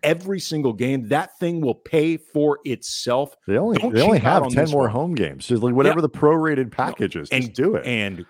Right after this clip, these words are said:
Speaker 1: great seats. Make sure LeBron can see him. It's very
Speaker 2: Uh,
Speaker 1: important. Like, don't put him
Speaker 2: Andy?
Speaker 1: in the three hundreds.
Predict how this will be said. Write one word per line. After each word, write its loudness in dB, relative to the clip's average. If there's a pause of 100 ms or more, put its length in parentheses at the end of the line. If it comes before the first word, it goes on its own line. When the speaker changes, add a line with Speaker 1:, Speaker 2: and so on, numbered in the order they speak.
(120)
Speaker 1:
great -2
seats. -6
Make 0
sure 0
LeBron -2
can -6
see -4
him. -8
It's -8
very 0
Speaker 2:
Uh, -4
Speaker 1:
important. -4
Like, -4
don't 4
put 4
him -2
Speaker 2:
Andy? 0
Speaker 1:
in 0
the -4
three -2
hundreds. -4